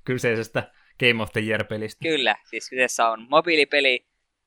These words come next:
Speaker 2: ilmainen, sisältää mikromaksuja, jossa sinun tehtäväsi on kasvattaa Magikarppia, että se voi voittaa muut Magikarpit hyppykilpailuissa. Sitten kun Magikarppi on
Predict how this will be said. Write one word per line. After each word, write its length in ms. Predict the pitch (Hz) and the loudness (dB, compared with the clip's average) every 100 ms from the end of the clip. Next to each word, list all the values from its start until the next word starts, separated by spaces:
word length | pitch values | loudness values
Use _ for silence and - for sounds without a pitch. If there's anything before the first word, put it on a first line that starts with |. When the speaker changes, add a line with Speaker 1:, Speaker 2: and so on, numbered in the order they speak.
| - | 2
Speaker 2:
ilmainen, 600 | 156 147 139 131 131 127 | 4 4 4 2 0 -4
sisältää 380 | 127 127 113 | -2 0 0
mikromaksuja, 720 | 117 143 139 127 123 - 120 113 _ _ | 0 0 0 -2 -2 -2 -2 -2 _ _
jossa 240 | 117 117 - | -4 -4 -8
sinun 180 | 120 | -2
tehtäväsi 460 | 123 131 - 127 117 | 2 2 2 -2 0
on 140 | 113 - _ _ - | -4 -6 _ _ 0
kasvattaa 680 | 143 - 131 _ 123 113 _ _ | 2 2 -10 _ 0 0 _ _
Magikarppia, 640 | 139 139 139 135 127 - 120 | -4 -2 2 2 0 -2 -4
että 100 | - | 0
se 60 | 123 107 | -2 0
voi 260 | 123 120 _ _ - | 0 0 _ _ 2
voittaa 520 | 151 143 - 123 113 - _ _ _ | 2 2 4 4 4 -4 _ _ _
muut 260 | 156 160 _ 131 | 0 0 _ -8
Magikarpit 520 | 131 127 127 - - | -4 0 0 0 -4
hyppykilpailuissa. 1000 | 180 151 147 131 123 113 104 92 - 98 _ _ _ _ _ | -2 0 2 2 4 2 0 -8 -8 -10 _ _ _ _ _
Sitten 360 | - 139 - 120 | -4 -2 -2 -4
kun 100 | 123 | 0
Magikarppi 500 | 131 127 120 110 113 | 2 2 0 0 -4
on 160 | 117 | -6